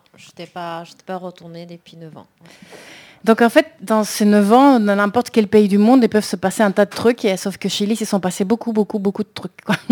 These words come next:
Speaker 2: <laughs>
Speaker 1: Oui, beaucoup de choses. Enfin, déjà parce que c'est un pays qui change naturellement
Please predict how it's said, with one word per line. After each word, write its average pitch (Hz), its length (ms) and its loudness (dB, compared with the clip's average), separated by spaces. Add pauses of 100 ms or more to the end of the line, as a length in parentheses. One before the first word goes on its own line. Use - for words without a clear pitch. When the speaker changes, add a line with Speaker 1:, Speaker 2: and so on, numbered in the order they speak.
(160)
Speaker 2:
<laughs> 269 360 -2
Speaker 1:
Oui, 208 260 -8
beaucoup 196 300 -20
de 196 60 -20
choses. 190 380 -18 (320)
Enfin, 233 220 -6
déjà 262 260 -6
parce - 140 -18
que 262 80 -14
c'est 233 140 -14
un 226 100 -10
pays 226 380 -10
qui 208 260 -18
change 226 680 -8 (280)
naturellement 196 840 -8